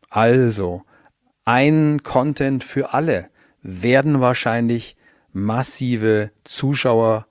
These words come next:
und Konsumentenverluste in Kauf nehmen müssen, denn das, was auf dich dann personell zugeschnitten ist, persönlich zugeschnitten ist, wird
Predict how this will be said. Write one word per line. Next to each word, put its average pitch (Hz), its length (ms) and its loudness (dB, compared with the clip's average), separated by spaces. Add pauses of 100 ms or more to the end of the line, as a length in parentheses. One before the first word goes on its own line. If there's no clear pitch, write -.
und 107 260 -2
Konsumentenverluste 107 1300 -4 (220)
in 107 160 -6
Kauf 139 380 0
nehmen 101 260 -4
müssen, 104 360 -4
denn 113 280 0 (440)
das, 123 240 -2
was 120 180 -4
auf 120 220 -10 (120)
dich - 220 -2
dann 123 280 -4
personell 107 680 -4 (300)
zugeschnitten 135 800 0
ist, 90 160 -8
persönlich 123 560 0
zugeschnitten 98 580 -8
ist, 104 240 -6 (320)
wird 117 540 0